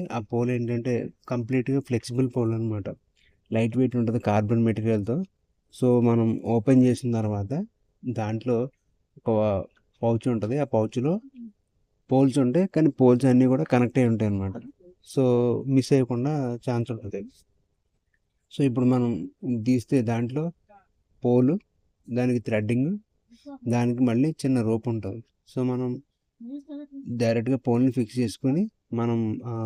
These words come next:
మన యాంటెన్నాని ఫిక్స్ చేసుకుని దాని మీద రిసీవర్ కూడా ఫిక్స్ చేసుకోవచ్చు. ఈ పోల్‌లో ఏంటంటే మనకి స్పిరిట్ లెవెల్ బల్బ్ ఉంటదన్నమాట. So, అది మనం ఎక్కడైనా కొంచెం టిల్ట్‌లో పెట్టామా లేదా అనే విషయం కూడా మనం తెలుసుకోవచ్చు.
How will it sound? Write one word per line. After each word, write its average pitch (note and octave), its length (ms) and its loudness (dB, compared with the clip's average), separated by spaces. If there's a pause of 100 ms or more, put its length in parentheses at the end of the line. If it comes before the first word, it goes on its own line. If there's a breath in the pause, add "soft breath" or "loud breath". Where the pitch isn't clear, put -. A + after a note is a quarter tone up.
మన A#2+ 200 -2
యాంటెన్నాని A#2+ 440 0
ఫిక్స్ A#2 240 -6
చేసుకుని A#2+ 420 -4 (120)
దాని A#2+ 200 -2
మీద A#2 260 -2
రిసీవర్ B2 340 -4
కూడా A#2+ 180 -2
ఫిక్స్ G#2 240 -8
చేసుకోవచ్చు. A2 460 -8 (540)
ఈ C4 200 -2
పోల్‌లో C3 360 4
ఏంటంటే B2+ 400 -2
మనకి B2+ 440 -2 (760)
స్పిరిట్ B2+ 380 -2
లెవెల్ C3 200 2
బల్బ్ A2+ 280 2
ఉంటదన్నమాట. G2+ 600 0 (480)
So, B2 140 -8 (180)
అది A2+ 260 -2 (840)
మనం A2+ 220 -2 (1300)
ఎక్కడైనా A#2+ 420 -4 (840)
కొంచెం B2+ 280 -4
టిల్ట్‌లో B2 420 0
పెట్టామా B2+ 420 -2
లేదా A#2 260 -2
అనే A#2 160 -2
విషయం A#2 280 -4
కూడా A#2+ 180 -4
మనం D3 240 -4
తెలుసుకోవచ్చు. - 560 -6